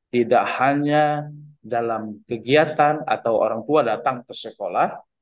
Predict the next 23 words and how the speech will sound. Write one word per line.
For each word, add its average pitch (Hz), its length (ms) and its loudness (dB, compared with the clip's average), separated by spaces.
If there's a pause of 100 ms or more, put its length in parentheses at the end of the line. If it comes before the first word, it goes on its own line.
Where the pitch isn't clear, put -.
(600)
tetapi 165 760 0 (460)
kita 131 760 2 (300)
bisa 135 320 -4
memahami 127 960 -2 (160)
kondisi 117 480 -4
dan 123 160 -2
situasi 110 560 -6
orang 104 240 -4
tua, 131 480 2
maka 156 480 2 (240)
bagaimana 160 800 2
kegiatan-kegiatan 139 880 -2
yang 127 160 -4
disusun 156 480 -6
oleh - 160 -10 (480)
pendidikan 120 480 -2
tersebut 113 560 -2 (800)
melibatkan 123 640 2
orang 120 320 0
tua 147 400 0
bisa 135 320 -6
dari 104 260 -6
rumah 165 540 -2